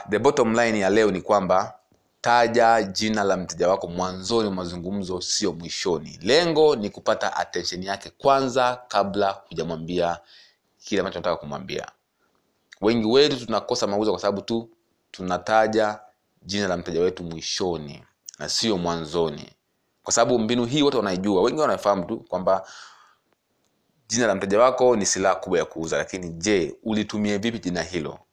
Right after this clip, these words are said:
Utaje mwanzoni au mwishoni? Kwa hiyo taja jina la mteja wako mwanzoni na sio mwishoni. Lengo ni kupata attention kwanza kabla hujamwambia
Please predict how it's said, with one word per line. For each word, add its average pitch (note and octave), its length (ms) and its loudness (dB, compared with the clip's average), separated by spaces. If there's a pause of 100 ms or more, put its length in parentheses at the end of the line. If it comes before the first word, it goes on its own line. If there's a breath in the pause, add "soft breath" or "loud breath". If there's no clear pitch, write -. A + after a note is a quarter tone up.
Utaje B2+ 320 2
mwanzoni B2 400 2
au A2+ 100 2
mwishoni? F#2+ 340 -4
Kwa F#2+ 100 -2
hiyo G2+ 180 2
taja B2 380 -2
jina G2+ 140 -6
la G2 80 0
mteja F2+ 240 -4
wako F#2 180 -2
mwanzoni E2 540 -6
na D#2 80 -8
sio F2 280 -6
mwishoni. D#2 600 -8
Lengo A#2+ 440 2
ni G2+ 100 -2
kupata - 440 -4
attention F2+ 500 -6
kwanza A#2+ 480 0
kabla G2 400 -2
hujamwambia E2+ 600 -4